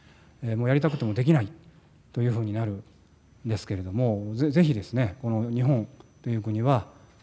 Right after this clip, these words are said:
あ、一度アタックしてダメだったらもうできないという国ではなくて、えー、可能性が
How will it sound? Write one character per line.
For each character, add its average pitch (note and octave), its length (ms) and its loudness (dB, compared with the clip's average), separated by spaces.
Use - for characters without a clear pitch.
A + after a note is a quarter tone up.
あ、 A2 160 -2
一 A#2 160 -4
度 C3+ 80 4
ア B2+ 60 2
タ C#3 100 0
ッ - 20 0
ク - 100 -14
し - 60 -8
て B2 80 0
ダ A2+ 120 0
メ A2+ 80 0
だ G#2+ 60 0
っ G2+ 40 -4
た A2+ 160 -4
ら G#2+ 60 0
も G#2+ 320 -2
う - 540 -20
で B2+ 80 0
き C3+ 80 4
な B2 80 4
い G#2 60 -2
と - 240 -12
い A#2 80 -2
う A2+ 60 -4
国 A#2 160 0
で A2 80 0
は G2+ 80 0
な G2+ 120 -2
く - 100 -12
て、 B2+ 260 2
え G#2+ 380 0
ー、 - 40 -10
可 B2 80 -2
能 C3 100 2
性 B2+ 220 0
が A#2 260 2